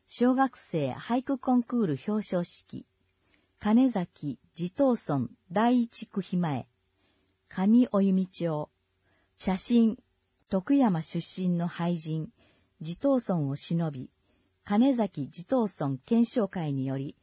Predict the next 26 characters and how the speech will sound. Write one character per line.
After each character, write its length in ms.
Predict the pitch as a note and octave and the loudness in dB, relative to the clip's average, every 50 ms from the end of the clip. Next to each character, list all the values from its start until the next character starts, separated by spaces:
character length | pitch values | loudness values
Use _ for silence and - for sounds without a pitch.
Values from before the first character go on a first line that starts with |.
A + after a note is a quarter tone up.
| _ _ _ _ _ _ _ - | _ _ _ _ _ _ _ -8
供 140 | - G3+ G3 | -2 0 2
養 220 | A3 B3+ C4+ B3+ | 2 2 2 0
祭 260 | - - F3+ D3 C3+ | 0 -2 -2 -2 -2
が 160 | C3 C3 B2+ - | -2 -4 -6 -6
開 200 | - - G3+ A3 | -4 -4 -2 -2
催 220 | A3+ - A3+ G#3+ G#3 | -2 0 -2 -2 -2
さ 160 | - G3+ F3+ | -2 -2 -2
れ 80 | F3+ | -2
ま 160 | F3 E3+ E3 F#3 | -2 -2 -4 -6
し 120 | - - | -8 -8
た。 180 | - B2 - _ _ _ _ _ _ _ _ _ _ _ _ _ _ _ _ _ _ _ _ _ _ - | -8 -8 -8 _ _ _ _ _ _ _ _ _ _ _ _ _ _ _ _ _ _ _ _ _ _ 0
表 140 | B3 C4+ C#4+ | 2 2 2
彰 220 | - - C#4+ C4 | 2 0 0 0
式 260 | A#3+ - - - E3+ | -2 -4 -8 -6 -6
で 120 | D3 D3 C3+ | -4 -2 -2
は、 160 | C3 - - _ _ _ _ _ _ _ _ _ - | -2 -4 -6 _ _ _ _ _ _ _ _ _ 2
入 200 | F#3+ A3 C4 C4+ | 4 4 4 4
賞 220 | - D4 D4 C4 | 4 2 2 2
者 200 | - - F#3+ E3+ | 0 0 -2 0
へ 200 | D#3 C#3 C3+ - _ - | 0 -2 -4 -6 _ -6
金 240 | E3+ F3+ G#3 A3+ | -2 0 0 0
崎 240 | A3+ - G#3 - - | 0 0 -4 -6 -6
会 240 | - - E3+ F#3 F#3+ | -6 -4 -2 -2 -2
長 220 | - - F3+ E3 | -2 -4 -4 -4
か 180 | - - D3 C#3+ | -4 -6 -6 -4
ら 160 | D3 B2+ - | -4 -4 -4